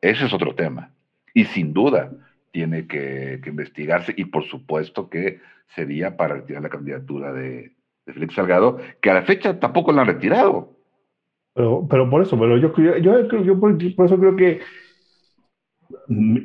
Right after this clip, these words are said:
Speaker 2: mi postura personal es que se lo agradece al señor, este, Félix Salgado no se vuelva, no sea candidato y,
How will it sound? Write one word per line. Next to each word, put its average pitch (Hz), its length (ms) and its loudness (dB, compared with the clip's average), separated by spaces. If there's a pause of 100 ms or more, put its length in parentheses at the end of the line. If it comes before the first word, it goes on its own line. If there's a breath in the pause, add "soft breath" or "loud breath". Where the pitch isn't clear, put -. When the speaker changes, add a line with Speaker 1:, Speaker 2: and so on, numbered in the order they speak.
Speaker 2:
mi 127 160 6
postura 160 400 4
personal 123 400 4
es 131 100 2
que 104 180 -2
se 101 100 -2
lo 101 160 4
agradece 107 300 2
al 104 40 -6
señor, 101 440 0
este, - 260 -12
Félix 107 240 2
Salgado 95 420 2
no 98 340 0
se - 140 -2
vuelva, 85 560 -2 (240)
no 101 200 -4
sea 104 260 0
candidato 98 720 -2
y, 85 280 -8